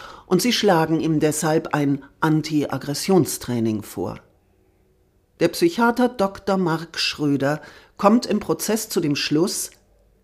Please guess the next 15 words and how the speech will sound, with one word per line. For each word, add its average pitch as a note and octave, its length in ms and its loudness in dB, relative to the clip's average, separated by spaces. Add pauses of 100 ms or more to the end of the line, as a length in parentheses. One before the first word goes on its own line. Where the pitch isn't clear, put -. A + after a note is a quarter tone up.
(240)
Ekaterinas A3 720 2
Mann D3+ 360 4 (280)
hat F#3 400 0
eine E3 220 4
narzisstische D#3+ 680 -2
Persönlichkeitsstörung. A2+ 1200 -2 (760)
Er C3+ 100 -8
kann E3 320 -4
also G#3 460 -6
kaum E3+ 720 0
in F3+ 140 -2
den E3 160 4
Gefühlen E3 640 0
anderer D3 440 0
lesen D3 520 2